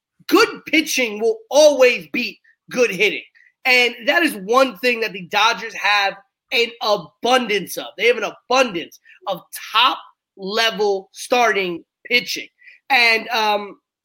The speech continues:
so they can really weather the storm with a lot of injuries. If Clayton Kershaw's back, it gets injured again. If somebody's ineffective, they have a lot of pitchers that they can run in and out of that rotation.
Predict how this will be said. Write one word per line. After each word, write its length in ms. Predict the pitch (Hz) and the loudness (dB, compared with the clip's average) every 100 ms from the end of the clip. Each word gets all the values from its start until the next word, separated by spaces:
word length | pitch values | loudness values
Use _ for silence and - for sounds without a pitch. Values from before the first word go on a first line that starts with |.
| _ _ _ _ _ - | _ _ _ _ _ 0
so 300 | 269 233 190 | 2 2 2
they 200 | 269 370 | 2 2
can 260 | 339 277 254 | 0 -2 -2
really 340 | 285 269 185 | 0 -2 -2
weather 300 | 202 247 262 | -4 -2 -4
the 140 | 202 202 | -6 -10
storm 380 | - 233 233 | -6 -6 -4
with 80 | 220 | -6
a 40 | 208 | -2
lot 220 | 196 196 | -2 0
of 60 | |
injuries. 420 | 208 233 233 220 180 | -4 -6 -8 -10 -12
If 80 | |
Clayton 300 | - 214 185 | -6 -6 -6
Kershaw's 540 | - 233 233 - 226 - | -8 -6 -4 -4 -6 -4
back, 340 | 208 202 214 - | 0 0 -2 -8
it 80 | 240 | -6
gets 240 | 196 208 | -4 -4
injured 260 | 262 208 214 | -6 -6 -6
again. 380 | 185 214 208 202 - - | -2 0 0 -2 -14 -8
If 120 | 196 | -6
somebody's 480 | - 247 233 233 185 | 0 2 2 0 -2
ineffective, 640 | 247 196 - 214 - 220 208 _ - | -6 -6 -2 -2 -2 -6 -8 _ -2
they 60 | |
have 160 | 220 247 | 0 2
a 100 | 214 | 0
lot 400 | 185 208 233 269 | -2 2 4 4
of 160 | 277 - | 0 -2
pitchers 260 | 254 185 208 | -6 -4 -6
that 100 | 226 | -2
they 120 | 226 | -2
can 180 | 208 208 | -2 -2
run 180 | 214 214 | -2 -2
in 120 | 214 | -4
and 100 | 214 | 0
out 160 | 202 190 | 2 2
of 60 | |
that 180 | 185 190 | 0 -2
rotation. 520 | 185 180 208 202 160 | -4 -2 -2 -2 -8